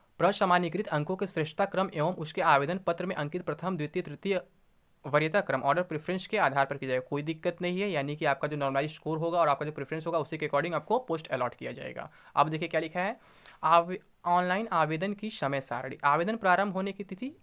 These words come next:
एक अप्रैल यानी फुल डे, मूर्ख दिवस। तो आपको मूर्ख बनाने की प्लानिंग अभी से हो जा रही है, पच्चीस फरवरी को ही हो जा रही है। आवेदन शुल्क जमा करने में आवेदन पत्र सबमिट करने की अंतिम तिथि तीस अप्रैल रात्रि बारह बजे तक। ठीक है, तो देखिए ये एक महीना कैसा होता है, फॉर्म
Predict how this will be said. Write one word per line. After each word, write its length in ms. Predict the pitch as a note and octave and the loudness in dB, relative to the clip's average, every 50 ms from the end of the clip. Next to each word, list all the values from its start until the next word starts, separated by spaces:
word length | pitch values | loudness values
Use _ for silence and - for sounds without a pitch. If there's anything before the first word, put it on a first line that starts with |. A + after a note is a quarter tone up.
| - - | -8 -4
एक 260 | G3 G#3+ A3+ A3 - | -2 -2 -2 -2 -2
अप्रैल 400 | - - - - B2+ C3 C#3 - - _ _ - | -4 -6 -8 -12 -14 -12 -14 -16 -20 _ _ -10
यानी 160 | F#3+ G#3+ A3+ | -8 -6 -6
फुल 400 | A3 - - A3 A3 A3+ A3 F3+ C#3+ | -6 -8 -6 -4 -2 0 0 0 0
डे, 140 | C3+ C3 C3 | -2 -4 -2
मूर्ख 320 | C3 E3+ G#3+ A#3 - - | 0 2 2 2 0 -2
दिवस। 420 | C3+ B2+ A#2+ B2+ B2 C3 - - _ _ _ _ _ _ _ - | -6 -8 -8 -10 -12 -14 -14 -18 _ _ _ _ _ _ _ -2
तो 60 | D3 | 0
आपको 180 | D3+ - - F3 | 0 0 0 -2
मूर्ख 180 | F#3 G#3 F3+ | -2 0 0
बनाने 220 | - F3+ F3+ F#3+ F#3+ | 2 2 2 2 0
की 60 | F#3+ - | 0 2
प्लानिंग 320 | E3+ E3 E3+ G#3+ C4 D#4+ - _ | 4 4 4 4 0 -4 -4 _
अभी 180 | - C#3+ C3+ F3+ | -4 -4 -2 -2
से 80 | - F#3 | -2 0
हो 40 | |
जा 60 | F3+ F#3 | 0 0
रही 80 | F#3+ | 0
है, 60 | G3 | 0
पच्चीस 180 | F#3 D#3+ F3+ - | -2 -4 -6 -4
फरवरी 220 | - D#3 D#3 E3 | -2 -2 0 0
को 80 | F3 D#3+ | 0 0
ही 60 | C3+ | -2
हो 100 | B2+ B2+ | -2 -2
जा 100 | B2 B2 | -2 -2
रही 120 | B2 B2+ B2+ | -2 -4 -6
है। 60 | B2+ - - - - C3+ | -8 -10 -14 -6 0 4
आवेदन 320 | C3+ C3 C#3 D3+ G3 G#3+ | 4 6 6 4 2 0
शुल्क 200 | - - A#3 G3+ | -2 -2 -4 0
जमा 240 | E3 E3 D#3+ F3+ G3+ | 2 2 4 4 2
करने 280 | G3+ F#3+ F#3 F#3 G#3 G3+ | 2 0 0 0 0 0
में 80 | F#3 D#3 | 2 2
आवेदन 180 | C#3 D#3 F3+ | 2 2 0
पत्र 200 | F3+ - F#3 F#3+ | -2 -2 -4 -4
सबमिट 340 | F#3 - D#3+ D3+ E3+ G3 - | -2 -2 0 0 0 -2 -4
करने 220 | - F3 E3+ F#3 F#3+ | -2 -2 -2 -2 -2
की 100 | F#3 E3+ | -2 -2
अंतिम 240 | D3+ D3+ F#3+ F#3 | -4 -2 -4 -6
तिथि 160 | F#3+ F#3 G#3+ G#3+ - _ _ - | -6 -4 -6 -8 -8 _ _ -6
तीस 240 | G#3+ A3+ G#3+ - C3+ | -4 -4 -2 -2 -2
अप्रैल 340 | B2 - C3+ D#3+ G#3 B3 B3+ - - - - | -2 0 2 2 2 0 -2 -6 -16 -10 -2
रात्रि 340 | - C3+ C#3 - - - C4+ A3+ | 2 2 2 0 -2 -8 -6 -4
बारह 300 | C#3+ B2 B2+ B2+ C3 B2+ | -2 0 2 2 2 0
बजे 220 | B2+ B2+ C3 B2 - - | -2 -4 -6 -8 -6 -4
तक। 180 | - A#2 - - - - - _ _ _ _ _ | -4 -4 -4 -6 -14 -20 -20 _ _ _ _ _
ठीक 160 | - A#3 A#3 D4+ | -8 -6 -4 -4
है, 100 | D#4 D#4+ - - | -4 -6 -6 -8
तो 60 | F#3 | -8
देखिए 260 | C#3+ D3+ D3 - F#3 | -6 -4 -2 -2 0
ये 160 | F3+ F#3 F3+ E3+ | 0 0 0 0
एक 180 | - E3+ E3+ - | -2 -2 -2 0
महीना 220 | D#3 D#3 E3 F3+ | 0 0 0 0
कैसा 260 | - D#3 C#3+ - F3+ | 2 0 0 2 0
होता 300 | D#3+ D3 D#3 D#3 - G3 | -2 -2 -2 -4 -2 -2
है, 160 | F#3 G#3 A#3 - _ _ | -2 -2 -4 -8 _ _
फॉर्म 300 | - - D3 D3+ E3+ | -2 2 2 2 2